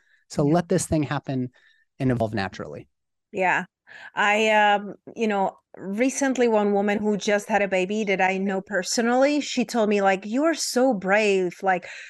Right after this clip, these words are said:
Speaker 2: screw the pain. I couldn't go through that," you know, and she got induction because she just wanted to get, like, the ball rolling, you know, and
Speaker 1: Yeah.
Speaker 2: when I, when I heard that, to get the ball rolling, I'm like, "The baby, it's not ready. What are you rolling?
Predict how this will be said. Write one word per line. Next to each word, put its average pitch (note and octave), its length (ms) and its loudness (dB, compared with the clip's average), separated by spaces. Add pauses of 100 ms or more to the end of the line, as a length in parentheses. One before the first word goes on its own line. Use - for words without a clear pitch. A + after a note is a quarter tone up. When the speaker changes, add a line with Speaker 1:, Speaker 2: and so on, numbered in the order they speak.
Speaker 2:
screw - 400 0
the B3+ 120 2
pain. A#3 340 2
I G3 80 2
couldn't C4 300 0
go A3 180 4
through A3+ 380 -4
that," F#3 420 -2
you G#3+ 80 -2
know, F#3+ 160 0
and G3 140 0
she - 100 -2
got C#4+ 160 2
induction B3 540 2
because G#3+ 260 -2
she A3 140 -2
just G#3+ 220 -2
wanted G#3+ 260 2
to G#3 260 2 (460)
get, A#3 200 0
like, G#3 440 2
the G3+ 180 2
ball G#3+ 380 2
rolling, G#3 640 2 (240)
you A#3+ 180 2
know, G#3+ 400 4 (480)
and A#3+ 200 2
Speaker 1:
Yeah. A#3+ 40 2
Speaker 2:
when B3 180 -2
I, A#3 220 2
when A#3 200 0
I A#3 80 2
heard A#3 340 0
that, C#4 280 2
to B3 120 -4
get G#3 260 -2
the G#3+ 100 0
ball A3 380 0
rolling, A#3 640 -2 (100)
I'm C4 260 2
like, B3+ 260 0 (160)
"The F#3 80 -6 (100)
baby, B3 320 -2
it's - 180 -6
not F#3+ 240 -4
ready. F3+ 380 -2
What F3 420 0
are E4+ 40 8
you E4 140 8
rolling? F3 600 0